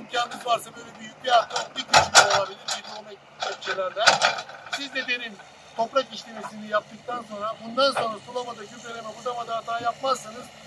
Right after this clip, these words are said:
çok rahat bir şekilde yedi yüz kilo, beş yüz kilolara yedi yaşında ulaşabilirsiniz.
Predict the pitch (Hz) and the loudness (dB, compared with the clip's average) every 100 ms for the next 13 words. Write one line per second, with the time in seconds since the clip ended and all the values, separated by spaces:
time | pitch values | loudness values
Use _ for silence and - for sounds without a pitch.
0 | - - 262 - 233 254 208 202 - 202 | -18 0 0 2 4 4 2 -6 -6 -8
1 | 185 180 208 254 - - 214 226 254 214 | -8 -8 -8 -8 -14 -16 -10 -6 -4 -6
2 | - 220 - - - - - 214 - 190 | -10 -12 -10 -4 -2 -2 -2 -14 -8 -2
3 | 175 185 240 - - - 214 214 247 - | 0 2 2 0 -10 -4 -4 -2 -4 -4
4 | 190 180 233 302 - - - - 262 247 | -6 2 2 2 -8 -12 -10 2 4 6
5 | 262 277 277 - 220 | 2 2 -2 -2 -8